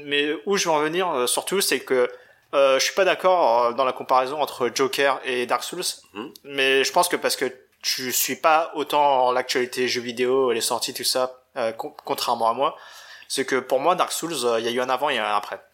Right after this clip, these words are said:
Speaker 2: Ah, ok. Oui, non,
Speaker 1: C'est,
Speaker 2: ça,
Speaker 1: c'est,
Speaker 2: c'est
Speaker 1: c'est un jeu
Speaker 2: Hmm.
Speaker 1: qui a, qui a marqué, euh, son époque, euh, enfin, le début des années deux mille dix, quoi.
Speaker 2: Mhm.
Speaker 1: Et qui a apporté beaucoup de choses, euh, aux, aux jeux vidéo, et t'as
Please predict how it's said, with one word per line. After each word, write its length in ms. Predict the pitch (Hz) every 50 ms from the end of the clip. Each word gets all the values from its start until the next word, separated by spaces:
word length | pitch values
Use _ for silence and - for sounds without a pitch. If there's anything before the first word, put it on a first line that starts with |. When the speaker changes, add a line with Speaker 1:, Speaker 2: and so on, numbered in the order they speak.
| _ _ _ _ _ _ _ -
Speaker 2:
Ah, 420 | - 101 107 127 113 82 71 - - 85
ok. 160 | 82 - - -
Oui, 100 | 85 98
non, 80 | 98 -
Speaker 1:
C'est, 120 | - 151
Speaker 2:
ça, 60 | 139
Speaker 1:
c'est, 260 | 135 - 151 143 139 139
Speaker 2:
c'est 80 | -
Speaker 1:
c'est 60 | - 147
un 80 | 139
jeu 140 | 139 139 165
Speaker 2:
Hmm. 40 | 175
Speaker 1:
qui 120 | 151 127
a, 360 | 131 131 127 123 123 123 127 131
qui 160 | - - 143
a 40 | 123
marqué, 400 | 131 139 - - - 156 156 151
euh, 400 | 139 120 113 113 113 117 117 113
son 200 | 110 - 131 120
époque, 360 | 120 117 - 143 143 - - 120
euh, 640 | 107 107 107 107 107 107 110 110 107 110 110 113 - -
enfin, 280 | - - - 104 104 104 107 - _ _ -
le 100 | 110 113
début 220 | 113 117 113 127
des 140 | 120 127 120
années 140 | 113 113 110
deux 100 | 113 120
mille 120 | 120 117
dix, 200 | 113 123 151 160
quoi. 160 | - 151 151 - - - -
Speaker 2:
Mhm. 80 | 117 117 101 85 - - - - - - - -
Speaker 1:
Et 140 | 131 123 123
qui 140 | - - 139
a 80 | 127 120
apporté 320 | 120 120 131 120 - -
beaucoup 260 | 131 123 143 139 - -
de 40 |
choses, 260 | - - 160 151 135 131
euh, 260 | 120 120 117 113 117 117 120 120 120 117 117 117 117 - -
aux, 200 | 139 135 127 127
aux 60 | 123
jeux 140 | 113 131 127
vidéo, 460 | 120 123 127 123 131 139 143 139 127
et 300 | 107 104 104 104 107 107 110 113 113 120 117 -
t'as 200 | - 131 120 120